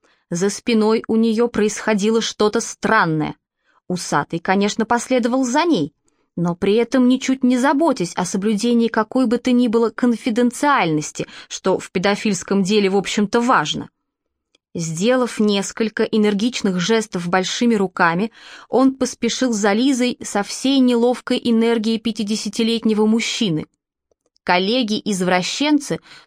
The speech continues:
тоже вели себя странно и ничего не сделали для того, чтобы прикрыть товарища, которому, кажется, улыбалась удача. Как минимум трое из них – захлопнули свои альбомы с медалями,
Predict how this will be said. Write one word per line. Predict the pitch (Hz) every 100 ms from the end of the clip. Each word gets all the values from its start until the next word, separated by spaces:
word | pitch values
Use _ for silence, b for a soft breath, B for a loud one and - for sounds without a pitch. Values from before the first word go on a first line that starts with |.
| _
тоже | - 226 262 240
вели | 233 220 208
себя | 214 247 240
странно | 247 - 269 214 165 151 -
и | -
ничего | 175 175 - 202
не | 233 269
сделали | 247 269 302 190 170
для | 160 170
того, | 175 185
чтобы | 208 - 185 B B -
прикрыть | 214 208 233 226 -
товарища, | 240 262 240 165 -
которому, | 180 165 175 180
кажется, | 175 190 170 175 -
улыбалась | 202 214 196 185 175 175
удача. | 240 220 160 - - _ _ _ _ _ _ _
Как | 202 - 233
минимум | 240 285 254 196 185 175
трое | - 220 285 247 170
из | - 185 170
них – | 185 262 311 - b b b b
захлопнули | 175 175 220 - 262 262 - 180 170
свои | - 180 208 233 -
альбомы | 185 185 196 233 175
с | -
медалями, | 175 160 165 156 160 208